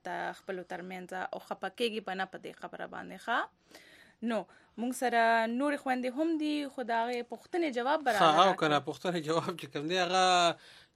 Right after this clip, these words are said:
Speaker 2: دا دی چې هسې ما ته خو چې یادېږي که نه، نو،
Speaker 1: مهم.
Speaker 2: آ، لکه د سکول ته به یا کالج ته به چې کوم جینکۍ تلي، یا به مشرانې زنانه هم وي، دې ټولو داسې، آ، درې څلور قسمه مختلفو،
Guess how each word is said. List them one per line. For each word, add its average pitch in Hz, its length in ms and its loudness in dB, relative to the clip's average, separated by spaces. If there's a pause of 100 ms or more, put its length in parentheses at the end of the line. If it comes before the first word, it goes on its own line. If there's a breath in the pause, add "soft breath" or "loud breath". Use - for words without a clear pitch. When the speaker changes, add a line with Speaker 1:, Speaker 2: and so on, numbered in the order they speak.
Speaker 2:
دا 247 160 10
دی 240 100 4
چې 254 100 0 (280)
هسې 233 180 8
ما 254 180 4
ته 240 100 2
خو 185 120 -2
چې 185 120 0 (220)
یادېږي 170 500 4
که 143 120 -2
نه، 170 120 -4
نو، 214 180 -4
Speaker 1:
مهم. 165 320 -2 (480 soft breath)
Speaker 2:
آ، 147 540 0
لکه 156 460 2 (280)
د 147 600 2
سکول 208 400 -4
ته 214 120 0
به 190 260 2
یا 175 180 2
کالج 165 380 2
ته 170 380 -2 (200)
به 151 100 -4
چې 151 100 -14
کوم 160 360 -4
جینکۍ 147 460 -2
تلي، 151 180 -8
یا 147 200 0
به 139 360 -2 (140)
مشرانې 139 460 -4
زنانه 156 380 -6
هم 151 140 -8
وي، 139 120 -8 (760 soft breath)
دې 247 160 0 (460)
ټولو 233 300 2
داسې، 175 480 0 (400)
آ، 151 200 -2
درې 156 200 -2
څلور 185 380 -4
قسمه 165 280 -6
مختلفو، 147 800 -6